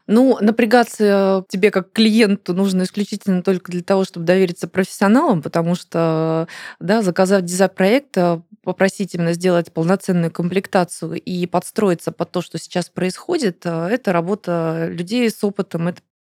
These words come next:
работа профессионала, потому что даже я сейчас, э,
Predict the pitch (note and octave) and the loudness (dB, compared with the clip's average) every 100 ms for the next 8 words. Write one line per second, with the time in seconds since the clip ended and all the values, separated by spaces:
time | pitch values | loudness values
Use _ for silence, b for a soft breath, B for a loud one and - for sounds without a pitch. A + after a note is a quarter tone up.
0 | _ - F3+ F3 F#3+ F3 F3 - F3+ F3 | _ -4 -2 0 -4 -4 -6 -6 -4 0
1 | C4+ C4+ - F3 F#3+ - - F3+ E3+ D#3+ | 0 0 -4 -4 -4 -6 -2 -2 -2 -10
2 | B B - F3+ A3+ F#3+ - F#3 - - | B B -2 0 0 -4 -4 -4 -4 -8
3 | E3+ E3 | -4 -4